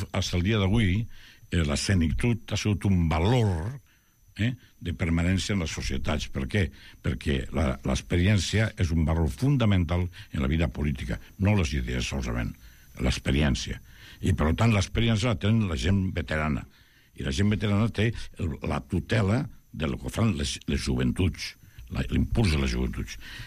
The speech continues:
En aquest moment això s'ha, s'ha, s'ha invertit. La gent veterana se la parca en una, en un asilo o, o en una residència i no comptés amb ella. I la gent jove, que va en l'accelerament de la transformació tecnològica, no sap on va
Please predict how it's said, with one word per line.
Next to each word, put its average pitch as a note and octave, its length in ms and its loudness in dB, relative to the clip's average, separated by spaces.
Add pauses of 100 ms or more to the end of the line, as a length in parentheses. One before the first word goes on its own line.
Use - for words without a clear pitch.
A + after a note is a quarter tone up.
(100)
En E2 120 2
aquest A#2+ 160 4
moment G#2+ 240 4
això F2 200 0
s'ha, D2 240 -4 (120)
s'ha, C#2 200 -4
s'ha - 280 -4
invertit. - 520 -2 (640)
La D2+ 80 2
gent F2 160 4
veterana G2 400 2
se - 160 -2
la C2 160 0
parca G2 360 0
en F#2+ 120 4
una, F2+ 340 4 (180)
en G2 120 0
un F#2 80 4
asilo A2 360 0
o, G2 160 -4
o - 440 -8
en E2+ 60 4
una F2+ 140 4
residència G#2 600 2 (220)
i A2 120 2
no G2+ 120 2
comptés E2+ 440 0
amb D2 160 0
ella. A1 260 -4 (600)
I D#2+ 80 0
la C#2 120 2
gent G#2 240 4
jove, A#2+ 360 0 (400)
que - 160 -12
va G#2+ 160 -4 (160)
en E2 160 -4
l'accelerament D#2 640 0
de E2+ 80 0
la D#2 160 0
transformació C2+ 640 -6
tecnològica, G2+ 680 0 (500)
no F2 400 4
sap E2 240 0
on A#1+ 80 -2
va - 140 -10